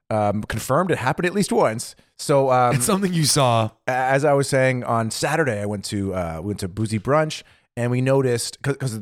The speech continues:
Speaker 1: our, our, the, our brunch was on the, uh, Maybach Ufer, which is a canal, and we noticed a cross going along the canal there.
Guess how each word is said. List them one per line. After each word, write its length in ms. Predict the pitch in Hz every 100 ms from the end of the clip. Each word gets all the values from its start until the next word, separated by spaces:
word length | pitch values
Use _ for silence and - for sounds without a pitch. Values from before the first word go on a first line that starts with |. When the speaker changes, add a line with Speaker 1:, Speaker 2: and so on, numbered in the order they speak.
| 98
Speaker 1:
our, 160 | 113 113
our, 180 | 117
the, 120 | 117 113
our 180 | 113
brunch 360 | 117 120 120 -
was 220 | 107 104
on 220 | - 107
the, 260 | 101 95 95
uh, 140 | 90
Maybach 460 | 87 104 147 110 101
Ufer, 400 | 95 90 101 123
which 120 | -
is 60 | 92
a 40 |
canal, 520 | - 101 107 95 110 _ _ _
and 80 | -
we 60 | 104
noticed 260 | 110 104
a 60 | -
cross 580 | - - 104 87 - - _ _ _ _
going 200 | 120 117
along 320 | 104 110 107 95
the 80 |
canal 340 | 98 107 104 127
there. 300 | 104 120